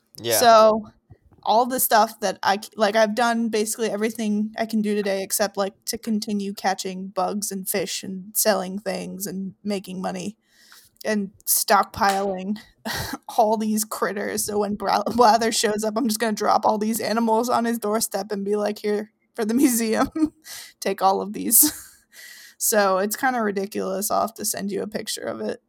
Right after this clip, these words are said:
Speaker 2: that I have the stockpile outside of my tent of animals.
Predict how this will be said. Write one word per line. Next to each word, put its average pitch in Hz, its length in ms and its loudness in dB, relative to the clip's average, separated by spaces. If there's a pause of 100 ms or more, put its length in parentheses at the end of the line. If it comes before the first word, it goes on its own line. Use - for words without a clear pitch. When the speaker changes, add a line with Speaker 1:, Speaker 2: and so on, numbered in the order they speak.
(220)
Speaker 2:
that - 160 -2
I 220 60 0
have 214 180 -2
the 208 80 -6
stockpile - 580 -2
outside - 320 -4
of 214 60 -8
my 208 120 -6
tent - 340 -10 (120)
of 220 120 -12
animals. 247 720 2